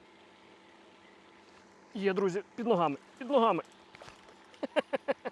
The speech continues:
Під ногами. Довго він вів. Довго він газував за приманкою, бив її, дивіться.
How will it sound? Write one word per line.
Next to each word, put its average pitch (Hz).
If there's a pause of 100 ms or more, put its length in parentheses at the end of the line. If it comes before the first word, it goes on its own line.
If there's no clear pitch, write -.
(2000)
Під 156
ногами. 143
Довго 143
він 135
вів. 175 (1500)
Довго 143
він 143
газував 139 (840)
за 151
приманкою, 170
бив 165
її, 156
дивіться. 143